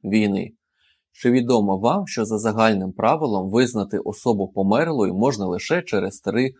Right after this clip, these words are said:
роки, але є винятки, коли це можна зробити раніше. Велика Палата Верховного Суду ухвалила важливе рішення з цього питання. Березень двадцять другого року. Доброволець гине під час ракетного удару по торговому центрі в Києві.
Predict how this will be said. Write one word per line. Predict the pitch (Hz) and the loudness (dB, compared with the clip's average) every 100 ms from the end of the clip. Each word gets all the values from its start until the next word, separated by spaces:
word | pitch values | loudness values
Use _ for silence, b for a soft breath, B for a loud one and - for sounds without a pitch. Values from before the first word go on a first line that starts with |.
| b b | b b
роки, | 113 123 98 - 85 _ b b | 0 2 2 -2 -10 _ b b
але | 95 107 190 | 0 2 4
є | 196 | 2
винятки, | 135 135 113 104 - 95 | 4 4 4 0 -2 -2
коли | 110 123 | 0 0
це | 117 104 | 0 0
можна | 120 156 175 123 | 0 0 -4 -2
зробити | 101 98 101 120 127 120 | 0 2 2 0 0 0
раніше. | 131 117 92 - - - _ _ - | 2 0 -2 -6 -12 -16 _ _ -4
Велика | 101 117 180 - | 4 4 4 0
Палата | - 113 117 110 101 | -2 2 2 2 0
Верховного | 101 110 117 117 110 | -2 2 2 2 -2
Суду | 107 - 214 190 | -2 0 2 2
ухвалила | 139 - 101 101 170 165 156 b - | -2 0 0 2 2 0 -4 b -6
важливе | 98 92 123 123 117 | -4 0 0 2 2
рішення | 147 - 123 | 0 -4 -6
з | 107 | -4
цього | 104 107 120 | 0 0 0
питання. | 135 - 120 92 85 - _ _ _ - | -2 0 0 0 -4 -10 _ _ _ -6
Березень | 98 127 165 139 156 110 | 0 2 2 0 0 0
двадцять | 104 120 117 98 | 0 0 -2 -2
другого | 104 117 120 117 | 0 0 0 2
року. | 117 98 - 90 _ _ - | 4 2 0 -14 _ _ -12
Доброволець | 98 104 95 110 117 135 139 104 107 | -4 -4 2 6 6 6 4 0 -2
гине | 104 180 190 | -4 -2 -2
під | - 98 - | -2 -4 0
час | 147 - | -2 0
ракетного | 104 - 113 107 95 | -2 0 0 0 -2
удару | 87 101 123 170 - | 0 0 0 0 -4
по | 104 | -6
торговому | 101 95 113 117 98 | -4 0 0 0 -2
центрі | 98 113 135 135 | -4 -4 -4 -4
в | 123 - | -6 -8
Києві. | - 113 92 87 82 | -2 2 2 -2 -10